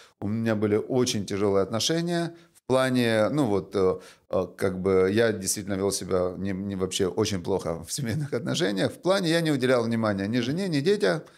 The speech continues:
Я уделял внимание, у меня кризис, у меня работа, как я могу, у меня времени нет. И жена очень от этого страдала. Ну, естественно, когда жена страдает, то она мужу не дает спокойно жить,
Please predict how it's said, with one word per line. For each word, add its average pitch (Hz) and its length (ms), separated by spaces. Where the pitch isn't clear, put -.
Я 156 140
уделял 135 320
внимание, 131 380
у 107 40
меня 117 200
кризис, 117 420
у 104 40
меня 101 180
работа, 104 340
как 104 160
я 104 80
могу, 90 300
у 87 40
меня 95 140
времени 92 380
нет. 82 240
И 156 120
жена 170 240
очень 131 240
от 117 100
этого 120 260
страдала. 170 680
Ну, 156 100
естественно, 143 400
когда 101 580
жена 107 280
страдает, 127 640
то 92 340
она 104 180
мужу 98 240
не 92 120
дает 95 200
спокойно 92 680
жить, 139 360